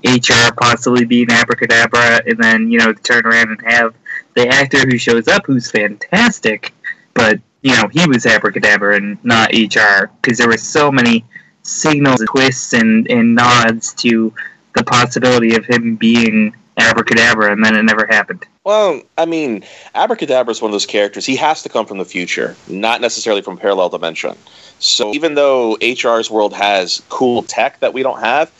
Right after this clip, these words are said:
Speaker 2: I don't think that they had established enough of the super high tech, the, the,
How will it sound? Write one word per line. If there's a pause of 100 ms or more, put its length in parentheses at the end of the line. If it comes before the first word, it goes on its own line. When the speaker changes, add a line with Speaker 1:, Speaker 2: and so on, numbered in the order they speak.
(240)
Speaker 2:
I
don't
think
that
they
had
established
enough
of
the
super
high
tech,
the,
the,